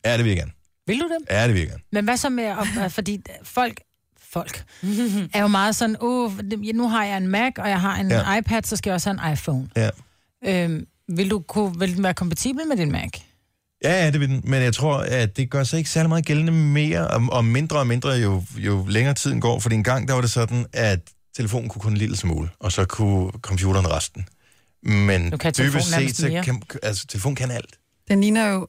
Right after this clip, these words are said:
Speaker 3: altså, den ligner jo virkelig næsten iPhones enægget tvilling.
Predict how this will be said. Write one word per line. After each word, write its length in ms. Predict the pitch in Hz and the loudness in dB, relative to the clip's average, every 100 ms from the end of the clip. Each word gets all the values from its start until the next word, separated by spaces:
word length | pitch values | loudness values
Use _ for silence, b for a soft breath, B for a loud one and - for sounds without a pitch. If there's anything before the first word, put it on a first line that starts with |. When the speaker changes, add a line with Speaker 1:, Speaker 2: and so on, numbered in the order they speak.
| - | -6
Speaker 3:
altså, 200 | 175 185 _ _ | -6 -6 _ _
den 200 | 190 180 | -2 0
ligner 220 | 180 208 | 2 2
jo 80 | 208 | 2
virkelig 600 | 190 180 214 226 226 208 - - | 0 0 0 2 0 -2 -4 -2
næsten 640 | 196 202 208 - 151 104 - _ _ - 190 | 2 2 0 -2 -4 -4 -8 _ _ -2 -2
iPhones 460 | 202 208 190 - - | 0 -2 -2 -4 -4
enægget 380 | 202 196 180 180 | -2 0 -2 -4
tvilling. 400 | - 175 175 175 | -2 -2 -2 -4